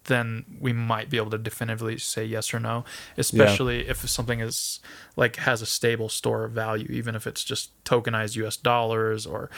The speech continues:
Speaker 1: or dai or, um, MakerDAO or whatever you wanna try and roll into your system. Sure, then, then maybe that gets clearer.
Speaker 2: Yeah,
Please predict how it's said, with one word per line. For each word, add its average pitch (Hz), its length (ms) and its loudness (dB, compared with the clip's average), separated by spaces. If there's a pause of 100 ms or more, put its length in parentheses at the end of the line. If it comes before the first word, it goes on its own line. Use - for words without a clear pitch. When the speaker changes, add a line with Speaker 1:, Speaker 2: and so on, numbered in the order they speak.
(220)
Speaker 1:
or - 120 -2
dai 110 640 2 (220)
or, 117 340 -4 (360)
um, 113 460 -4
MakerDAO 117 640 -2
or 107 140 -2
whatever 117 360 2
you 117 340 -4
wanna 113 260 -2
try 110 320 -4
and 110 180 -4 (140)
roll 117 320 4
into 113 260 -2
your 107 260 -2
system. 110 640 0
Sure, 110 440 0
then, 120 360 0
then 120 200 -2
maybe 113 380 -2 (240)
that 113 160 2
gets 113 160 -4
clearer. 107 400 0
Speaker 2:
Yeah, 110 320 10